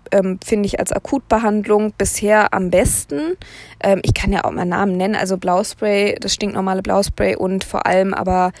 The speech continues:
äh, Novaderma-Salbe, das ist eine, ähm, Salbe mit Salicylsäure, also im Prinzip eine Aspirinsalbe, <laughs> wenn man so möchte. Bitte jetzt keine Aspirintabletten auflösend da reindrücken. Also, ne, das ist so eine, ähm, salicylsäurehaltige Salbe.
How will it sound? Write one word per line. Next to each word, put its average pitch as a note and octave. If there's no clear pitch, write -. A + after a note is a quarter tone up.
äh, F3
Novaderma-Salbe, F3+
das F3+
ist -
eine, F3+
ähm, F3+
Salbe F#3+
mit F#3
Salicylsäure, C4
also F#3
im F3+
Prinzip -
eine F3
Aspirinsalbe, -
<laughs> -
wenn A#3
man C4
so -
möchte. -
Bitte G#3+
jetzt G3
keine A3
Aspirintabletten -
auflösend F3
da -
reindrücken. F3+
Also, G3
ne, A3
das C#4
ist -
so G3
eine, G3
ähm, F3+
salicylsäurehaltige A3
Salbe. C4+